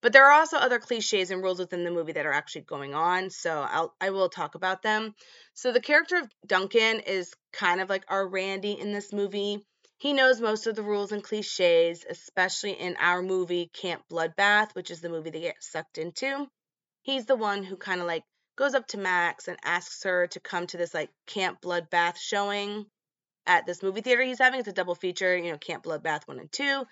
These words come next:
since she is the daughter of the actress who plays Nancy in the movie.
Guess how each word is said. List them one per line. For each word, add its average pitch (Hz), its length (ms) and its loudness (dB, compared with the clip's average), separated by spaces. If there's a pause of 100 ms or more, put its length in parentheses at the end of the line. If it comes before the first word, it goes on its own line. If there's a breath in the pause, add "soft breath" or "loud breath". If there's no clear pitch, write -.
(220 soft breath)
since 220 280 0
she - 160 -2
is 196 160 -2
the 180 100 -12
daughter 202 680 4
of 190 140 -6
the - 160 -6
actress 170 500 -2
who 170 160 -8
plays 156 480 -2
Nancy 196 440 -4
in 98 120 -10
the 95 60 -12
movie. 107 400 -12